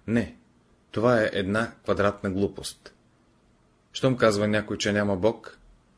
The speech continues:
това значи, че той признава друг някой Господ. Той сам ще стане Господ на себе си.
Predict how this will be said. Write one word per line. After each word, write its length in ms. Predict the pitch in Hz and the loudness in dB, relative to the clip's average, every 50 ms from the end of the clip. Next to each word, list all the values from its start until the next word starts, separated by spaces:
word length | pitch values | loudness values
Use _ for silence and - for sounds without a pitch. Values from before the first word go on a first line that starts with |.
| _ _ | _ _
това 220 | - 101 95 104 101 | -8 -2 0 0 0
значи, 380 | 92 104 104 101 - - - | 0 0 -2 -2 -2 -6 -8
че 180 | - - 101 - | -8 -8 -8 -4
той 220 | - 101 98 92 | -2 -2 -2 -2
признава 600 | - 95 92 85 95 101 101 101 95 95 92 92 - - _ _ _ - | -2 -4 -4 -2 0 0 0 0 0 -2 -4 -6 -8 -14 _ _ _ -6
друг 340 | 95 98 131 139 139 - 90 | 0 0 0 0 0 -4 -6
някой 320 | 85 80 80 - 82 82 | -6 -6 -6 -6 -6 -8
Господ. 600 | 73 76 85 78 - - - 80 - - - - - _ - - _ _ _ _ _ _ _ _ _ _ _ _ - - - - - - - - | -6 -4 -6 -6 -6 -8 -14 -16 -16 -16 -18 -20 -20 _ -20 -20 _ _ _ _ _ _ _ _ _ _ _ _ -14 -12 -12 -12 -14 -18 -14 -2
Той 140 | - 117 117 | 0 2 2
сам 240 | - - 139 147 147 | 4 2 2 2 0
ще 160 | 147 - 107 | 0 -2 -4
стане 300 | - - 107 92 90 90 | -4 -2 -2 -2 -2 -2
Господ 440 | 82 90 95 87 - - 90 - - | 0 0 0 -2 -2 -6 -10 -10 -8
на 60 | 92 | -6
себе 300 | - - 98 90 82 78 | -2 0 2 2 2 0
си. 240 | - - 82 78 | -2 -6 -8 -10